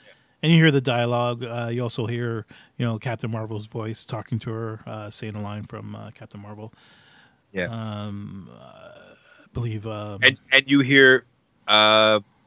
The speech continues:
Speaker 1: Nick Fury's
Speaker 2: Nick
Speaker 1: line
Speaker 2: Fury,
Speaker 1: from Captain
Speaker 2: yeah.
Speaker 1: Marvel as well. Like, "If you're gonna do that, you're gonna have to learn to glow like your aunt here."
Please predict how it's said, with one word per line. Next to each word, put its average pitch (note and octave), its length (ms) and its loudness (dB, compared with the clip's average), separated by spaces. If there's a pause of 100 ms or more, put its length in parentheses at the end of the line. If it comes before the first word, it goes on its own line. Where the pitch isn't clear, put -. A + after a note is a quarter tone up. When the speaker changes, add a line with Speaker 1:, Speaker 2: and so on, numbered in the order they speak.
(280)
Speaker 1:
Nick A#2 140 2
Fury's B2 540 4
Speaker 2:
Nick A#2+ 100 -2
Speaker 1:
line F#2+ 220 4
Speaker 2:
Fury, G2+ 120 -8
Speaker 1:
from - 80 -20
Captain - 220 -2
Speaker 2:
yeah. G2 80 -16
Speaker 1:
Marvel F#2+ 260 -2
as F#2 80 -16
well. F#2+ 220 -2 (360)
Like, F2+ 200 -2
"If G#2 100 -4
you're G#2+ 80 2
gonna A2+ 180 6
do A2+ 140 6
that, A2 180 8
you're G2 120 -4
gonna G#2 200 2
have G2+ 120 2
to G#2 100 -8
learn G2+ 220 -2
to G#2 100 -2
glow G2 400 6
like F2+ 400 0 (180)
your F2+ 200 -6
aunt G2+ 240 4
here." F2+ 340 -8